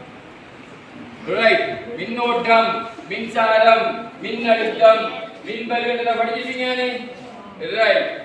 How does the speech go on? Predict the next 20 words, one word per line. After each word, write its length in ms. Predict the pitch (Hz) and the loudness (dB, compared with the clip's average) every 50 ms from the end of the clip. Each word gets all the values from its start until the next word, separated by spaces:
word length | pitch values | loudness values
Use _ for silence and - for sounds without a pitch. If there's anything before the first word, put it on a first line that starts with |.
| - - - | -16 -12 -8
ஆகவே 380 | - 175 185 185 185 190 190 190 190 190 190 185 | -4 -4 -2 0 0 0 0 0 -2 -4 -6 -6
அதனூடாக 560 | 190 - - - 226 214 208 196 190 180 - - - - | -8 -6 -6 -6 -6 -4 -4 -2 -2 0 0 0 -2 -4
மின்னை 260 | - - - 269 254 - | -4 -6 -6 -4 -4 -6
கொடுத்து 560 | - - - 190 180 - - - - 170 160 156 156 160 | -6 -6 -6 -8 -8 -8 -12 -14 -12 -12 -12 -10 -8 -8
நாங்க 160 | 156 170 170 170 | -8 -8 -10 -10
ஒரு 100 | 170 - - | -12 -12 -10
இயந்திரத்தை 480 | 156 202 220 208 208 185 185 180 170 170 | -8 -6 -6 -6 -6 -8 -8 -10 -10 -10
இயக்குறோம். 440 | - 196 180 - 175 170 165 160 - | -8 -8 -8 -6 -6 -8 -8 -8 -10
ஒரு 80 | 151 147 156 | -12 -12 -10
இயந்திரத்தை 500 | 185 180 175 175 - 175 175 196 220 208 - - - - - - - - - - - | -12 -10 -10 -10 -10 -10 -6 -4 -4 -4 -4 -4 -8 -10 -12 -16 -18 -18 -18 -12 -8
இயக்குறோம். 420 | - 196 - - 196 - - - - | -6 -6 -4 -4 -4 -6 -6 -6 -8
மின்னை 280 | 202 214 220 220 220 214 - - | -10 -10 -10 -10 -10 -10 -10 -8
கொடுத்து 320 | 202 208 226 - 208 - 233 233 | -4 -4 -4 -4 -6 -8 -10 -8
இயந்திரத்தை 420 | 220 226 214 208 208 202 170 185 180 | -8 -8 -8 -8 -10 -10 -10 -10 -12
இயக்குவதனால் 680 | 180 196 214 208 202 190 196 180 180 175 170 170 170 175 | -8 -8 -8 -8 -8 -12 -12 -12 -10 -10 -8 -8 -8 -8
அந்த 120 | 165 - - 180 | -8 -10 -12 -8
இயந்திரங்கள் 540 | 214 240 240 247 240 220 196 185 180 180 185 | -8 -6 -6 -6 -6 -8 -8 -8 -10 -12 -12
இயங்குவதன் 440 | 190 202 214 202 - - - - 160 | -12 -10 -10 -10 -10 -10 -10 -8 -8
காரணமாக 420 | 165 170 165 165 165 160 156 156 156 156 | -8 -6 -8 -10 -10 -10 -10 -12 -12 -10
தான் 180 | 156 151 151 | -10 -10 -10